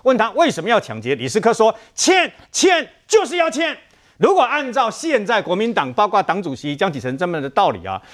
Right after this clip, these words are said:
那，那么李师科帮他辩护的人应该说，其实要怪的是政府没有让所有的人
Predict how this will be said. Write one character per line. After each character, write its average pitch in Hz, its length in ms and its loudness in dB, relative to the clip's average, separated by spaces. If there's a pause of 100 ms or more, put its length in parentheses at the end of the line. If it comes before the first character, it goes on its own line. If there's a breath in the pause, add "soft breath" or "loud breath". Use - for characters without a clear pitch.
那， 226 340 2 (180)
那 160 100 -2
么 190 260 2 (200)
李 135 160 -4
师 233 220 -4
科 233 240 4
帮 208 160 2
他 208 60 -2
辩 208 180 2
护 185 80 -2
的 139 60 -4
人 127 100 -2
应 143 60 -4
该 151 120 0
说， 151 300 0 (560 soft breath)
其 196 200 -2
实 147 340 -4 (220)
要 226 140 4
怪 208 180 0
的 135 100 -6
是 127 300 -12 (360)
政 302 220 4
府 156 140 -8
没 151 140 -4
有 202 100 0
让 202 200 0
所 180 320 0
有 247 100 4
的 165 100 -4
人 127 180 -4